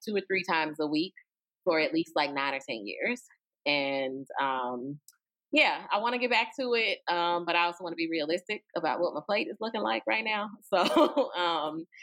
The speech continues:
but like I said, the information that's over there as far as, like, the tips and the, uh, legal information is all still up to date. Um, but, uh, it's been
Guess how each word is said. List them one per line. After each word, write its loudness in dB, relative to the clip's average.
but 6
like 2
I -2
said, -2
the 4
information 0
that's -2
over -2
there 2
as -4
far 2
as, 0
like, -2
the -16
tips 0
and 0
the, -2
uh, 2
legal 2
information -2
is -2
all 0
still 0
up -2
to -8
date. -2
Um, -2
but, 2
uh, -4
it's -6
been -2